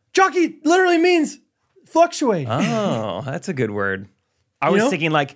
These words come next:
Speaker 2: the up and
Speaker 1: Like your jo-
Speaker 2: down.
Speaker 1: Yeah, like, that's what, yeah.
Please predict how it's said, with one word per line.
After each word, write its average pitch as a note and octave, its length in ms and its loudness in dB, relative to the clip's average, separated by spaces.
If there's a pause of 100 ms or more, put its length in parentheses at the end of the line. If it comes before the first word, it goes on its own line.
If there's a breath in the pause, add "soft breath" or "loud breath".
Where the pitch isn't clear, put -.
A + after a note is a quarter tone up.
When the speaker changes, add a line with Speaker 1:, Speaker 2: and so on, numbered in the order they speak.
(140)
Speaker 2:
the C#3 140 -2
up D3+ 240 0
and D3 220 -2
Speaker 1:
Like - 0 -
your C#3+ 300 2
jo- C#3+ 100 2
Speaker 2:
down. C#3 440 0
Speaker 1:
Yeah, A#3+ 320 2
like, F3+ 260 -4 (300)
that's F#3+ 200 -2
what, F#3 200 0 (400)
yeah. G3+ 180 -2